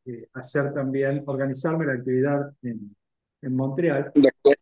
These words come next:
Speaker 2: Jorge Esteves, perdí el audio, eh, le decía yo que una clase espectacular, una información muy valiosa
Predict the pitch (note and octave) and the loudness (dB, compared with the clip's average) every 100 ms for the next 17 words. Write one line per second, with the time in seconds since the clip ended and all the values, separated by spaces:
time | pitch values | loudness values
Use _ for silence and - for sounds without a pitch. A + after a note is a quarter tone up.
0 | - C#3+ D#3 C3 - C#3+ C#3+ C3+ - B2 | 4 4 6 4 6 8 8 6 2 0
1 | B2 C#3 C#3+ C#3+ C#3+ C#3 D3 D3 D#3 _ | 4 6 8 8 6 4 4 4 0 _
2 | _ C3+ A#2+ A#2+ A#2 A#2 A2 C#3+ C3+ C3 | _ -6 -4 -4 -4 -4 0 4 6 8
3 | C#3 C#3+ C3+ B2 B2 C3 B2+ C3+ C3+ C3 | 6 6 2 -2 -2 0 0 4 4 4
4 | C#3+ C#3 - _ _ _ _ - - A#2+ | 2 0 -2 _ _ _ _ -20 -10 -8
5 | - B2 B2 B2 C3+ C3+ C3 C3 B2+ A#2 | 0 0 2 6 8 8 2 -8 -10 -12
6 | A2+ G#2+ C3+ B2+ C3 C#3+ C#3 C3 C3+ B2+ | -10 -8 -4 -2 0 4 4 6 4 2
7 | - C3 | 4 6